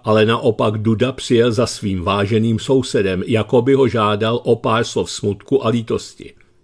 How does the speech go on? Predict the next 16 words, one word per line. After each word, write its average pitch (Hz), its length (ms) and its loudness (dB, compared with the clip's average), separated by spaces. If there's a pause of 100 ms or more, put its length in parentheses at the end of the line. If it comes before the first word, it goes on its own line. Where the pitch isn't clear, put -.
(540)
Skromné, 123 880 0 (120)
„Společně 135 640 2
uctíme 143 580 0
památku 127 640 -2
volyňských 123 580 -2
obětí“ 131 440 0
ze 110 120 -2
strany 123 340 -2
Zelenského 104 800 -2 (380)
a 123 100 0
ani 131 380 2
slovo 143 380 2
o 113 160 -2
Banderovi 120 640 2
a 107 100 -8
Šuchevičovi, 98 920 -2